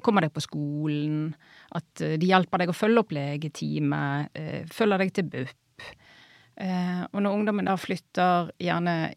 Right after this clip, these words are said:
i leiligheter, så skal de klare dette selv. Og det blir, den overgangen blir for vanskelig for, for veldig mange. Så, så det er jo egentlig ting som man hjelper, eh, andre ungdommer med. Altså,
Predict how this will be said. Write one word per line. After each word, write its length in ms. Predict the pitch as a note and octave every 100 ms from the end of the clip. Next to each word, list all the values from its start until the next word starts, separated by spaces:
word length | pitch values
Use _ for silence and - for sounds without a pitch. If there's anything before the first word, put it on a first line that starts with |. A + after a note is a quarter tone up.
| -
i 160 | D#3 D#3+
leiligheter, 500 | D3+ D#3 F3 A#3 D#4 - - _ _
så 160 | - C4+
skal 240 | - G#3+
de 60 | G3+
klare 240 | F#3+ F3+ E3+
dette 180 | - -
selv. 240 | - D#3 - - -
Og 160 | F#3+
det 320 | F#3 G3 D#3+ - _
blir, 400 | D#3 D#3+ E3 D#3 F#3
den 120 | G3+
overgangen 400 | E3 E3+ - -
blir 180 | - -
for 120 | -
vanskelig 340 | - - - D#3
for, 360 | F#3 F#2+ G#2 - D#3+
for 140 | F3+
veldig 180 | D#3+ D#3
mange. 300 | - - E3+ - _ _ _ _ - - -
Så, 140 | - F#3 F3+ F3
så 180 | G3 F#3 F3 - - - - -
det 420 | - - - G3 D#4
er 80 | C#4
jo 100 | C#3
egentlig 520 | C#3+ D#3+ D4 - C4+ -
ting 260 | - B3+ F3+
som 240 | - F#3 F3+
man 220 | F3+ F3+ _ _ _ _ _ -
hjelper, 720 | G3 A#3 F3+ - - D#3+ E3+ - -
eh, 880 | F3+ F3 E3+ D#3+ E3+ - - - - -
andre 320 | E3+ G#3 -
ungdommer 400 | F3+ D3+ C#3+ G#2+
med. 220 | G2+ E3+ - - -
Altså, 180 | -